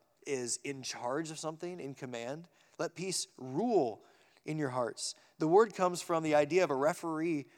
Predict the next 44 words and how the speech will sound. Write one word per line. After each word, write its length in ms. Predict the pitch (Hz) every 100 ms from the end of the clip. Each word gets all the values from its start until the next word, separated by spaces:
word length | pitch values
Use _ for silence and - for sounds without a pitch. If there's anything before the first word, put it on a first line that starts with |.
| -
or 120 | 143
an 80 | 139
umpire. 600 | 151 165 127 107 92 - _ _ _ _ _ _ -
You 100 | 151
know, 80 | 151
back 260 | 170 160
in 80 | 147
Greece, 260 | 156 175 147
they 80 |
had 120 | 131 127
a 80 |
whole 180 | 117 143
lot 200 | 135 135
of, 80 | 123
like, 140 | 120
Olympic 400 | 110 120 123 135 127
games 520 | 131 123 123 120 117
and 100 | 110
competitions. 800 | 131 131 - 143 127 117 113 - - - -
Imagine 420 | 156 165 202 185 175
the 80 |
person 400 | 151 180 185 165
that 160 | 143 143
is 220 | 135 127 - _ _
making 320 | 160 196 185 160
sure 220 | 190 185
that 100 | 151
the 80 | 147
game 280 | 165 160
goes 240 | 139 139 120
well 360 | 135 147 185
and 180 | 151 143
decides 460 | 131 - 143 147 120
the 100 | 123
out-, 340 | 123 123 -
the 100 | 143
outcome 300 | 147 - 135
of 120 | 131
the 80 | 123
game. 260 | 139 135 90 _ _ _ _ _ -
So 140 | 175
may 220 | 175 190
peace 680 | 165 - 254 226 - - - _ _ _ - 180
umpire, 720 | 214 208 139 117 98 -